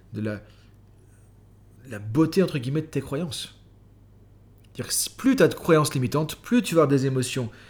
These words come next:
qui vont être difficiles, et plus, effectivement, tu vas, euh,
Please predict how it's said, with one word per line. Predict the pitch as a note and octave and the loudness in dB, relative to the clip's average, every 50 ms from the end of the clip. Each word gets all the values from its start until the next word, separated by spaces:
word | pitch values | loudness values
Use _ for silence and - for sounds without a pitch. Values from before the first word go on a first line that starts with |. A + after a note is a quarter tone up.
| - - - - - - - - - - - - | -20 -20 -20 -20 -20 -20 -20 -20 -20 -20 -20 -18
qui | - - A2+ | -14 -8 -6
vont | B2 A#2+ | -4 -4
être | A2 | -4
difficiles, | G#2 A2 G#2+ - A2+ - - E3 E3 B2 - - - - - - | -4 -6 -4 -4 -4 -2 0 0 0 0 -2 -8 -16 -20 -10 -8
et | A#2 A2 | -8 -6
plus, | - - - C#3 D#3+ G3+ A#3 | -6 -6 -4 0 2 2 2
effectivement, | F#3 - C3+ G#2+ - - A#2+ A#2 B2+ D#3 E3+ | 2 0 -4 -4 -4 -4 -4 -4 -4 -4 -6
tu | - - A2 | -8 -8 -6
vas, | A2 C3 D#3+ E3+ C#3 | -4 -4 -2 -2 -2
euh, | A2+ G#2 G2 G2+ G#2 G#2+ A2 | -2 -2 -4 -4 -6 -8 -10